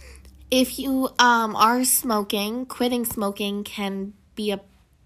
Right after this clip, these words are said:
big help to reducing anxiety. Um, and then relaxation techniques like meditation or yoga, those are big helps for me. Um, meditation, and I know it's so hard to meditate. Can we just talk about that for a second?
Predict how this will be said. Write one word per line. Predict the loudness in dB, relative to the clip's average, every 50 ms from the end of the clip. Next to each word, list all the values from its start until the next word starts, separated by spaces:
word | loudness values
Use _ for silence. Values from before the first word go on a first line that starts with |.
| _
big | 2 2 4 4 4 2 0 -2 -4
help | -8 -4 -2 -2 -2 -2 -4 -6
to | -6 -6 -4
reducing | -4 -4 -4 -4 -4 -4 -6 -6 -6 -6
anxiety. | -6 -6 -6 -4 -2 -2 -2 -2 -2 -2 -4 -4 -4 -6 -12 -20 -20 -20 -20 -20 -20 -20 _ _ _ _ _ _ _ 0
Um, | 2 4 4 4 4 4 2 2 0 -4 -4 -6 -14 -20 -20 -20 -10 _ 0
and | 0 2 2 2
then | 2 0 2 0 0
relaxation | 0 0 0 -2 -2 -2 -2 -2 -2 -2 -2 -6 -6
techniques | -6 -4 -6 -6 -4 -4 -2 -2 -2 -2 -4 -4 -2
like | -2 -2 -2 -4 -6 -6
meditation | -6 -4 -4 -6 -6 -4 -4 -4 -2 -2 -4 -4 -4 -4 -4
or | -4 -4 -4
yoga, | -4 -4 -4 -2 -2 -2 -2 -2 -2 -2 -2 -2 -4 -10 -16 -20 -20 -20 -20 -20 -10 -4
those | 0 2 2 2 2
are | 2 0
big | -2 -2 -6 -6 -4
helps | -4 -4 -4 -6 -8 -8
for | -8 -6
me. | -6 -6 -6 -6 -6 -6 -8 -8 -10 -16 _ -12 _ -4
Um, | -2 0 0 -2 -2 -4 -6 -8 -10 -10 -6 -2
meditation, | 0 0 0 -2 -2 0 0 0 0 0 -4 -6
and | -6 -6 -6 -6
I | -4 -4
know | -4 -6 -6 -6
it's | -4 -4 -4 -4 -6
so | -10 -4 -2 0 0 0 0
hard | -2 -2 -4 -2 -2 -4 -6 -6
to | -8 -8
meditate. | -8 -6 -6 -8 -10 -10 -10 -12 -12 -8
Can | -6 -4
we | -4 -4
just | -4 -6 -2
talk | -2 -2 -2
about | -2 -2 -2
that | -2 -4 -4 -4
for | -6
a | -8 -6
second? | -6 -8 -8 -6 -6 -8